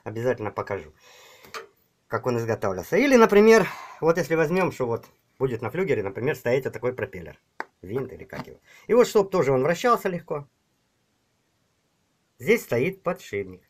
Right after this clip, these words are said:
Или, например, вот имеется вот такой вот узел. Это рождается, так сказать, стедикам для видеокамеры. Камера еще пока что в пути, ну вот.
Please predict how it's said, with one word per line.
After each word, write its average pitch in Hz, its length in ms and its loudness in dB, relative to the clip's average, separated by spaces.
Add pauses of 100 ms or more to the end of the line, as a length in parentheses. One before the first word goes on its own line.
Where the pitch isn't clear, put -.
(1800)
Или, 262 160 4
например, 196 440 8
вот 170 180 4 (180)
имеется 147 360 2
вот 123 80 2
такой 110 260 -2
вот 101 140 -4
узел. 95 260 -8 (1080)
Это 175 340 0 (360)
рождается, 151 500 0
так 143 160 -6
сказать, 143 400 -4 (100)
стедикам 180 580 -2 (680)
для 147 560 4 (100)
видеокамеры. 135 760 0 (840)
Камера 160 360 6
еще 139 220 0
пока 135 240 0
что - 160 -2
в 147 40 -10
пути, 208 320 -4
ну 151 160 2
вот. 110 200 -2